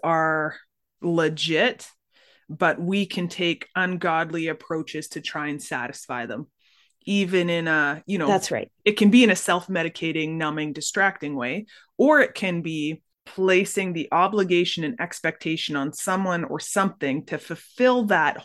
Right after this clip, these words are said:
Speaker 1: whole longing when
Speaker 2: Mm-hmm.
Speaker 1: maybe it's only meant to fulfill a part. So, for example, for those of us that are married, spouses, man, for, I think that's a, that's a desire and, and legitimate to feel wanted, seen, and loved by our spouse.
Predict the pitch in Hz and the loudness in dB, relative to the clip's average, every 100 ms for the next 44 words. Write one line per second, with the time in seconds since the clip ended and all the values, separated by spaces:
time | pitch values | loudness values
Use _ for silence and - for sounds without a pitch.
0 | - 254 240 196 175 151 131 110 151 175 | -4 0 0 0 -2 -2 -2 -4 -6 -8
1 | _ - - _ _ 185 196 190 185 185 | _ -20 -20 _ _ 4 4 4 2 0
2 | 185 180 175 _ _ _ - 170 175 170 | -4 -4 -4 _ _ _ -4 -2 0 0
3 | 170 165 143 - 156 - 156 139 139 - | 0 -2 -4 -8 -16 -8 -6 -4 -6 -8
4 | 107 - - _ - 220 170 - 208 185 | -8 -10 -20 _ 4 6 6 4 2 6
5 | 208 190 - 107 233 - _ - 220 220 | 6 4 2 -2 -2 -4 _ 2 6 8
6 | 220 214 - 185 185 214 113 - - 269 | 6 2 2 2 2 0 -4 -10 2 4
7 | 294 - - - 233 302 175 - 220 202 | 4 0 -6 -6 -2 0 0 -2 0 0
8 | 190 - _ _ _ _ 214 277 262 220 | -2 -6 _ _ _ _ -2 2 2 2
9 | 202 185 165 127 - 190 - 170 151 143 | 0 0 0 0 -4 -4 0 0 0 -2
10 | 175 160 160 147 180 202 190 156 156 131 | -6 -2 2 4 4 2 2 0 -4 -8
11 | _ 170 160 160 175 277 277 156 - 185 | _ -6 -2 -4 0 2 4 2 -2 -8
12 | - 185 165 160 165 180 202 226 254 214 | -2 2 2 0 0 2 2 2 -2 -2
13 | - 196 190 175 165 156 156 165 139 120 | -4 -4 -2 -4 -2 0 -2 -2 -2 -2
14 | 101 - - 73 - - | -4 -8 -10 -10 -12 -14